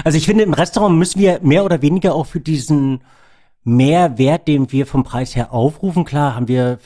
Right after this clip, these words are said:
äh, gut, ihr habt keine Tischdecken, aber haben vielleicht Tischdecken oder haben vielleicht irgendwie Beleuchtung, das Restaurant ist warm, wir haben Gläser.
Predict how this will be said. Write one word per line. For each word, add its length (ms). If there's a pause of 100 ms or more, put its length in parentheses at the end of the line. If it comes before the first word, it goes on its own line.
äh, 400
gut, 160
ihr 100
habt 100
keine 140
Tischdecken, 300
aber 120
haben 120
vielleicht 180
Tischdecken 340
oder 180
haben 140
vielleicht 160
irgendwie 220
Beleuchtung, 600
das 340
Restaurant 380
ist 100
warm, 200
wir 60
haben 120
Gläser. 400